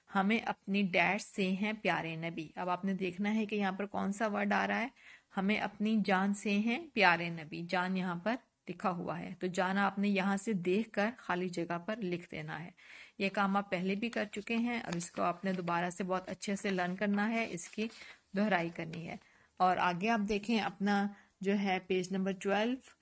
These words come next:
अ, इन अल्फाज के जुमले लिखें। आप already इन अल्फाज के जुमले कॉपी पर भी बना चुके हैं और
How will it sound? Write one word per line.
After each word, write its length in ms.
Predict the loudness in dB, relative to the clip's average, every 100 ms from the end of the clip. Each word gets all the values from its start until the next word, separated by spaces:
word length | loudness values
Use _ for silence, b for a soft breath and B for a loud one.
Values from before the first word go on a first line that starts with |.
| b b b b
अ, 220 | 4 4 4
इन 180 | 2 2
अल्फाज 560 | 0 4 6 6 6
के 220 | 2 2 2
जुमले 400 | 2 4 4 4
लिखें। 480 | 0 -2 -10 -10 -14 _ _ -2
आप 200 | 0 2
already 340 | 4 4 4 4
इन 160 | 2
अल्फाज 340 | 2 4 2 2
के 100 | 0
जुमले 300 | 0 0 2
कॉपी 320 | 2 0 -2
पर 140 | -2
भी 140 | 0 2
बना 260 | 2 0
चुके 260 | -2 -2 0
हैं 280 | 2 2 2
और 360 | 2 2 0